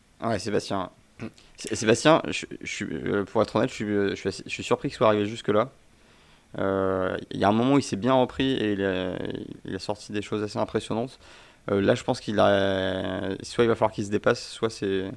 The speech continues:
Speaker 1: ça va être fini pour lui assez rapidement. Je serais pas surpris que ce soit lui qui parte, euh, la semaine prochaine, ou alors un Lilian sur, euh, sur un accident, euh,
Speaker 2: C'est
Speaker 1: du
Speaker 2: sûr
Speaker 1: parcours,
Speaker 2: que dans
Speaker 1: c'est, c'est pas
Speaker 2: le,
Speaker 1: impossible.
Speaker 2: que dans l'échelle des gens qui vont partir en premier, je suis entre Arnaud et Sébastien.
Speaker 1: Hum.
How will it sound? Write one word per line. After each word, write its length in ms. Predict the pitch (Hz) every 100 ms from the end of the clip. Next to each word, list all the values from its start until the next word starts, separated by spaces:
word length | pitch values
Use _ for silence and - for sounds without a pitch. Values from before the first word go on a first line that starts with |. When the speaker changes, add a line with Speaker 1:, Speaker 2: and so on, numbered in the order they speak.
| - - - - _ -
Speaker 1:
ça 160 | -
va 60 | 101
être 60 |
fini 280 | - - 107
pour 180 | 107 104
lui 140 | 104 107
assez 180 | -
rapidement. 400 | 104 98 104 95 -
Je 60 | -
serais 100 | 98
pas 100 | 120
surpris 300 | 123 - 127
que 60 |
ce 60 | -
soit 120 | 107
lui 100 | 110
qui 140 | -
parte, 300 | 101 113 - 101
euh, 240 | 95 92 98 - _ - - - - _ _ -
la 60 | 101
semaine 160 | - 104
prochaine, 320 | 101 113 113
ou 120 | 107
alors 240 | 104 110 107
un 60 | 101
Lilian 380 | 104 107 107 110
sur, 180 | - 98
euh, 200 | 95 92
sur 160 | -
un 80 | 98
accident, 520 | 95 - - 104 101 92
euh, 40 | - -
Speaker 2:
C'est 180 | -
Speaker 1:
du 20 | 143
Speaker 2:
sûr 120 | - 226
Speaker 1:
parcours, 80 | -
Speaker 2:
que 40 | 160
dans 160 | 160
Speaker 1:
c'est, 60 | 151 147
c'est 60 | 143
pas 100 | 139
Speaker 2:
le, 300 | 139 135 135
Speaker 1:
impossible. 160 | 135 -
Speaker 2:
que 100 | -
dans 100 | 143
l'échelle 320 | 151 156 190
des 120 | 160 147
gens 120 | 160
qui 140 | -
vont 140 | 131 135
partir 300 | 147 - 151
en 40 |
premier, 400 | - 151 156 175
je 60 | 175
suis 100 | 135
entre 240 | - 147 139
Arnaud 260 | 147 156
et 40 | 160
Sébastien. 560 | 143 135 - 143 151 - _ _ - - - -
Speaker 1:
Hum. 140 | 107